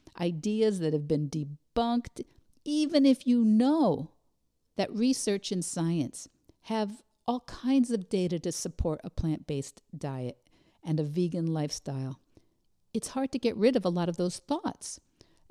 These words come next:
because those thoughts will continue to pop unbidden into our brains. So when we have a hiccup, when we have a problem meal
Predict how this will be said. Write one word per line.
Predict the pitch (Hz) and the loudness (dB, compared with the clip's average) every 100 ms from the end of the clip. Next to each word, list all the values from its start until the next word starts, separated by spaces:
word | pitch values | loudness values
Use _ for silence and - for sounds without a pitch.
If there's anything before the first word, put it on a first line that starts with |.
| 277 | -6
because | 247 269 202 | -2 0 2
those | 240 294 | 0 0
thoughts | - 190 180 - | -4 -8 -8 -4
will | 170 180 156 | -2 0 -2
continue | - 208 - 175 151 135 - | 0 0 2 0 0 0 -4
to | - | -4
pop | 196 - 156 - - - _ _ _ _ _ | -2 -2 -4 -8 -8 -8 _ _ _ _ _
unbidden | - 233 226 220 196 165 180 - _ _ _ _ - | 4 6 8 8 6 6 0 -2 _ _ _ _ -2
into | 165 156 165 160 - _ | 0 0 -4 -6 -10 _
our | - 139 | -4 -2
brains. | 135 - - - - - - _ _ _ _ _ _ _ _ _ _ _ _ _ _ _ _ _ _ | -2 -8 -10 -12 -14 -16 -18 _ _ _ _ _ _ _ _ _ _ _ _ _ _ _ _ _ _
So | - 160 | -4 -2
when | 147 147 156 | 2 2 2
we | 151 | 2
have | 156 147 | 0 -2
a | |
hiccup, | - 196 - 156 - - _ _ _ _ _ - | -2 -2 -2 -4 -4 -16 _ _ _ _ _ -4
when | 165 | 0
we | 175 | 0
have | 170 170 | 0 -2
a | 165 | -4
problem | - 190 175 175 180 175 170 | -4 -2 0 0 2 2 2
meal | 170 170 165 165 170 - | 2 2 2 2 0 -4